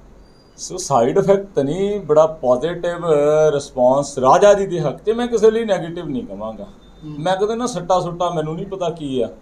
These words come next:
Speaker 1: ਪਰ ਮੈਨੂੰ ਲੋਕ ਆ ਕੇ ਦੱਸ ਦਿੰਦੇ ਆ ਵੀ ਰਾਜੇ ਵੜਿੰਗ ਦੇ ਉੱਤੇ ਅਠਾਰਾਂ ਪੈਸੇ ਆ,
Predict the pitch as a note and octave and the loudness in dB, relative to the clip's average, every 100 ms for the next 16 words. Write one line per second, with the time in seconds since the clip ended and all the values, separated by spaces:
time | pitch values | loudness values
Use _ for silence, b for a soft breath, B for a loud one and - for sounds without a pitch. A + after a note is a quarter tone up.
0 | - - - - - G3 F3+ F#3+ A3 F#3+ | -20 -20 -20 -20 -6 -4 -2 -2 -2 -2
1 | E3+ F3+ F#3+ F#3 F#3+ D3+ D3+ D#3 C#3 D#3+ | -2 0 0 0 0 0 0 -6 -2 -2
2 | F3+ D3 C#3 D#3+ D3 D3 D3+ D3+ D3 D3 | 0 0 0 -4 -4 -4 -4 -4 -2 -4
3 | B2+ A2+ G#2+ A#2 D3+ D3+ F3+ D3 A#2+ | -4 -4 -4 -2 -2 -2 -2 -2 -4